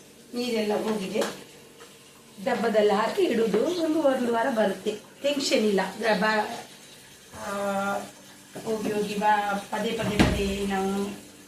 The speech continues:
ತರುವುದಕ್ಕಿಂತ ಟೆನ್ಷನ್ ಇಲ್ಲ.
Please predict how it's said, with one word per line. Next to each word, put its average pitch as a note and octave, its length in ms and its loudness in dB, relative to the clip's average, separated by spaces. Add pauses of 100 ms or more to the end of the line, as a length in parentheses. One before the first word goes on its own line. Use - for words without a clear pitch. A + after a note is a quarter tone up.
ತರುವುದಕ್ಕಿಂತ A3 680 -2 (1400)
ಟೆನ್ಷನ್ A3+ 420 2
ಇಲ್ಲ. F#3 140 -2